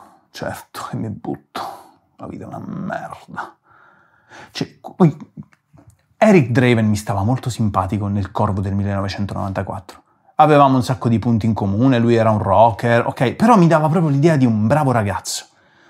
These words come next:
Un bravo ragazzo, un musicista, con una bella fidanzata che amava, con, con un, un ideale, con, con un minimo di idea de-, della sua vita. "Sta ragazzina c'ha bisogno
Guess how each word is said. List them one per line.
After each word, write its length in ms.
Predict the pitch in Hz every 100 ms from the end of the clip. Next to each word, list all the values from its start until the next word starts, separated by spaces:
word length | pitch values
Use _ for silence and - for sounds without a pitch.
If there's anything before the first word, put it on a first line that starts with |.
| -
Un 80 | 143
bravo 220 | 190 170
ragazzo, 520 | 170 165 190 185 147
un 120 | 143
musicista, 840 | 143 147 151 208 196 - 196 185 - - - _ _ _ _ _ - -
con 240 | - 156 151
una 300 | 151 147 -
bella 720 | 87 - 156 123 139 175 170
fidanzata 760 | - 143 131 127 147 139 - - 139
che 140 | -
amava, 640 | 139 131 165 165 160 156 -
con, 340 | 156 - -
con 220 | - 202
un, 240 | 196 202 -
un 200 | 226 208
ideale, 580 | 190 175 175 170 127 127
con, 160 | -
con 140 | 160 208
un 180 | 208 208
minimo 680 | 254 214 160 127 113 98 - _ -
di 280 | 123 170
idea 680 | 160 135 170 165 156 151 -
de-, 600 | 170 - - - 143 160
della 200 | 151 160
sua 200 | - 143
vita. 360 | 120 98 87 85 - _ _ _ _ _ -
"Sta 180 | -
ragazzina 420 | 185 185 175 196 156
c'ha 140 | 139
bisogno 680 | 139 143 151 131 120 -